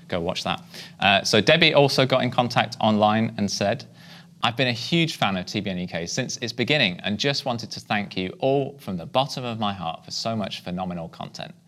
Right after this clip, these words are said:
You are such a blessing. I especially wanted to thank you for so many great programs featuring Israel. I went there with my family and I had such a truly blessed time. This was totally inspired by programs I'd seen and heard from the Holy Land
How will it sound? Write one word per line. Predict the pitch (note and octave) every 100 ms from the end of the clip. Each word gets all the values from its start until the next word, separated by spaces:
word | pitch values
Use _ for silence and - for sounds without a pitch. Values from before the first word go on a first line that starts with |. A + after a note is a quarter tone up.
| _ - -
You | C3
are | B2 -
such | D3
a | C#3
blessing. | G2+ - D#2+ - - _ _ _ -
I | A#2+
especially | - D#3+ F3 - G#2
wanted | G2 F#2 -
to | -
thank | F#2 -
you | F#2+ F2+ - -
for | - F#2+ -
so | - D3
many | C#3
great | G#2 B2+ D3 D#3
programs | - F2+ E2+ E2 -
featuring | F2+ E2+ - F2+ F2+
Israel. | D3+ - G2+ E2+ - - - - _ -
I | A#2
went | D3 E3
there | G2+
with | F#2+
my | A#2 G#2+
family | D3+ E3+ G#2+ F2 -
and | G2+
I | F#2+
had | A2+ G2
such | - - - - -
a | G2
truly | - - C#3+ D3 C#3+ C3+ -
blessed | - F#2 - F2 -
time. | - F2 D#2+ - - _ _ _ -
This | B2+ C3
was | A2+
totally | A#2 D3 E3+ D3+
inspired | C#3+ - E2+ E2 E2
by | F2
programs | E2+ F2 F2 E2+ -
I'd | F2 -
seen | - A2+ A2
and | A2 B2 A#2
heard | A2+ F#2+
from | - G2
the | G#2
Holy | - C#3 A2+
Land | F#2 F2